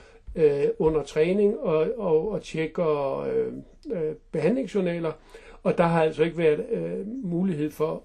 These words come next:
øh, eller man har ikke fundet noget andet, øh, så, så derfor så, øh, holder vi nok her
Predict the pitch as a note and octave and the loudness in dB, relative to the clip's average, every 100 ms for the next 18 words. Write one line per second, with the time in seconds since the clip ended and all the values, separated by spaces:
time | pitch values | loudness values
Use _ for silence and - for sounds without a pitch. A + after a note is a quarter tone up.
0 | - G3+ B3+ A3 F3 E3+ E3 F3+ G3+ - | -8 -6 -2 2 4 4 6 4 4 2
1 | D#3+ E3+ E3+ D#3 D#3+ D#3+ F3 A3 - - | 2 4 4 4 4 4 6 4 2 -12
2 | - - - - _ F3+ D3+ C#3+ - D#3+ | -20 -20 -20 -20 _ 4 6 6 2 2
3 | D#3 D#3 - D#3+ F3+ F3+ E3 D#3 - E3 | 0 -4 -6 -2 -2 -2 -4 -4 -4 -2
4 | E3 D#3+ D3+ C3 - - - - - - | -2 -2 -2 -4 -8 -14 -12 -12 -14 -18
5 | - - - - - - - - - - | -18 -18 -18 -18 -20 -20 -20 -20 -20 -16
6 | E3 E3 D#3+ D3+ D3 D#3 D3+ D#3 | -2 2 2 2 2 2 0 -2